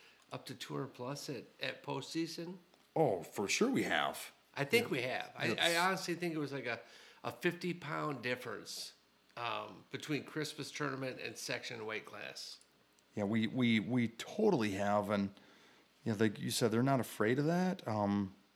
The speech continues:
Speaker 2: so that'll be a fun one to keep an eye on to see how he handles. Actually, you know, he's on, he's on the same side of the bracket as Rendell. They're both two fifteen pounders. And if they end up meeting up,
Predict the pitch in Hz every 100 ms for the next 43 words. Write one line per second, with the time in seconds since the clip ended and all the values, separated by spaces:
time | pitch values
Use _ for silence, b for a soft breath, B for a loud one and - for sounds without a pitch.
0 | _ - 117 147 170 165 120 - 135 117
1 | 101 123 110 104 113 113 110 104 104 -
2 | - B B B B B B _ _ -
3 | 123 - 127 120 120 107 120 120 117 110
4 | 101 - - 156 - 170 123 - 123 120
5 | 113 113 - - B B B B _ -
6 | 123 131 120 139 131 - 135 113 107 117
7 | 135 127 113 110 113 135 151 120 113 117
8 | 113 123 - 123 - 143 - 120 147 127
9 | 110 117 147 143 110 107 104 - 120 123
10 | 123 - 120 113 107 123